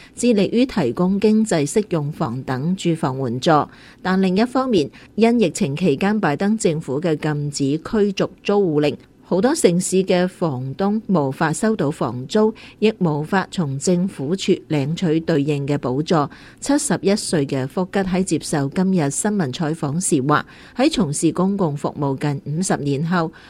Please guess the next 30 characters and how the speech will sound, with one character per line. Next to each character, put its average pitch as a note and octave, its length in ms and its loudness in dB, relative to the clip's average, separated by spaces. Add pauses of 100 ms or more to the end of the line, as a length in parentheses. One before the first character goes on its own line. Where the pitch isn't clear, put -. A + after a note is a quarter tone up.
佢 D#3+ 200 0
即 G3+ 140 2
將 G#3+ 260 -2
退 F3 200 0
出 F3+ 200 -2
公 E3+ 240 -2
共 D3 180 -4
生 E3+ 300 -2
活。 D3+ 160 0 (360)
佢 A#3 200 4
話 F#3+ 280 2
係 G#3+ 140 0
時 F#3 240 -2
候 E3+ 220 -2
回 C#3 160 0
家 G3 180 2
啦。 F3+ 180 2 (360)
喺 C#4 160 -2
我 B3 100 0
哋 F3+ 300 2 (160)
進 A3 240 2
入 - 0 -
呢 F#3 220 2
一 F#3+ 180 0
個 F3+ 100 -2
瘋 A#3 320 -2
狂 D#3+ 300 -2 (100)
愚 C#3+ 220 2
蠢 D#3 340 -2
嘅 F3+ 180 0